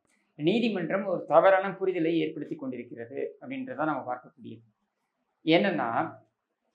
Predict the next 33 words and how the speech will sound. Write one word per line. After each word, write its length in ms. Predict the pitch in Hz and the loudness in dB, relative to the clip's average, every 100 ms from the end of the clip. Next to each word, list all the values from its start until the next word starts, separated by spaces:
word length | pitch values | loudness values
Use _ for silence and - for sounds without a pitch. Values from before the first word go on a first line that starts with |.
| _ _ | _ _
நீங்க 340 | 185 214 196 170 170 | -2 2 0 4 10
பாட்டிலுக்கு 380 | 214 214 226 226 | 10 8 0 2
பத்து 220 | 180 165 | 2 6
ரூபா 140 | 175 | 6
வாங்குறாங்க, 440 | 165 147 147 139 113 _ _ _ _ _ _ _ _ _ _ | 6 4 0 -4 -8 _ _ _ _ _ _ _ _ _ _
இது 180 | 170 165 | -6 -2
நம்ம 220 | 202 170 | 0 2
எல்லாருக்குமே 480 | 156 147 170 156 165 | 2 6 4 4 -4
தெரியும், 300 | 131 120 113 - _ | -6 -8 -10 -18 _
சரியா? 420 | _ 120 120 139 - - _ _ _ _ _ - 135 | _ -14 -6 -4 -6 -14 _ _ _ _ _ -12 0
பில்லு 260 | 180 240 | 2 2
போட்டே 300 | 214 214 214 | 2 2 2
வாங்குறாங்க. 440 | 202 175 151 123 113 _ _ _ _ _ _ _ _ _ _ _ _ _ _ | 2 2 0 -6 -12 _ _ _ _ _ _ _ _ _ _ _ _ _ _
நீங்க 200 | 147 139 | -8 -4
எலைட் 400 | 135 139 190 202 | -4 0 2 2
பார்ல 400 | 170 160 143 127 | 6 6 6 -4
போயிட்டு, 560 | 123 - 135 160 175 - 170 | -8 -10 -4 0 0 -2 -4
நீங்க 260 | 175 165 165 | 0 0 0
போயிட்டு 520 | 185 208 185 151 156 | -2 -2 0 -2 -2
ஒரு 160 | 165 156 | -2 -2
ரெண்டு 260 | 147 151 | -2 -4
பேர் 240 | 156 170 175 | 0 0 0
வாங்கினீங்கன்னா, 800 | 147 131 120 110 117 156 - - | -2 -4 -8 -12 -6 -6 -6 -6
அது 200 | 175 175 | -4 -2
நூத்தி 300 | 165 196 196 | -4 -4 -2
அறுபது 320 | 170 165 165 | 0 0 -2
ரூபாயா, 360 | 156 156 175 170 | -4 -4 -4 -4
நூத்தி 120 | 175 | -8
எழுபது 420 | 170 156 160 160 | -6 -4 -4 -4
ரூபாயா, 320 | 170 175 165 | -2 -4 -4
some 60 | 175 | -10
amount-னு 480 | 175 170 170 165 170 | -10 -8 -6 -8 -8
வைங்க. 300 | 156 131 | -8 -8